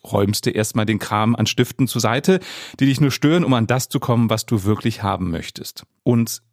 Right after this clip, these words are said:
die minimalistische Variante ist, dass du alle Stifte wegschmeißt, verschenkst, die du nicht brauchst. Mach dir bewusst, welche Schreiber brauchst du wirklich. Bei mir ist es so, ich habe hier auf dem Schreibtisch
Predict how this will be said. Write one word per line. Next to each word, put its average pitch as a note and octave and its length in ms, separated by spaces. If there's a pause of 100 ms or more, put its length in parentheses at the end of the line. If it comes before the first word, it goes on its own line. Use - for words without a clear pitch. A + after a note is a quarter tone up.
die A2 360
minimalistische A#2+ 840
Variante G#2 480
ist, B2+ 400 (400)
dass B2 220
du A#2 100
alle G3 300
Stifte D3 520
wegschmeißt, C#3+ 540
verschenkst, C3 680
die A#2 100
du A#2 200
nicht C3 260
brauchst. - 600 (240)
Mach C3+ 200
dir D3 160
bewusst, A#2 440
welche D3 480 (140)
Schreiber G2 480
brauchst G2 380
du A#2+ 100
wirklich. F#2 380 (340)
Bei A2 100
mir F#3 220
ist G3 100
es F3+ 140
so, D3 160
ich C#3 140
habe A#2 160
hier C#3 200
auf A2+ 100
dem G2+ 80
Schreibtisch - 480